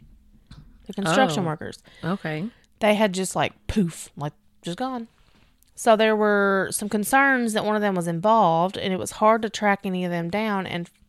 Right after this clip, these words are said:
Speaker 1: you know, come to find out, they were hard to track down because they found out that ninety percent of the people that were working on this project on the complex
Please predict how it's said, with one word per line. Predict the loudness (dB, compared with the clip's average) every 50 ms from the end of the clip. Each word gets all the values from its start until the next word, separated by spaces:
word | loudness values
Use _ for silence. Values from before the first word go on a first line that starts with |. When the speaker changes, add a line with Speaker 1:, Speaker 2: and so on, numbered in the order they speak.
| _ -14 -10
Speaker 1:
you | -6 -4 -4
know, | -2 -2 -2 -2 -4 -6 -8 _
come | -2 0 0 0
to | 0 0
find | 0 0 0 0
out, | 0 -2 -2 -2
they | -2 -2 -2
were | -2 -2 -2
hard | 0 0 0 0
to | -2
track | -4 -2 -2 -2 -2 -2
down | -4 -2 -2 -2 -2 -2 -2 -4 -6 -10 _ _ _ _ _ -10
because | -10 -6 -2 2 2 4 4 4 4 2 0 0
they | 0 0 0 0
found | 0 -2 -2 0 2
out | 0 0 0
that | -4 -6
ninety | -4 -2 -2 0 0 0 -2
percent | -4 -4 -6 -6 -6 -6 -4
of | -4
the | -4 -4
people | -4 -4 -6 -4 -4 -4
that | -2 -2
were | -2 -2
working | 0 0 0 -2 -2 -4 -8 -6
on | -4 -4
this | -6 -6
project | -8 _ -2 0 0 0 0 0 -2 -2 -4 -6 -10 -6
on | -6 -4 -4 -4
the | -6
complex | -4 -4 -4 -4 -4 -2 -2 0 0 0 -2 -6 -14 -18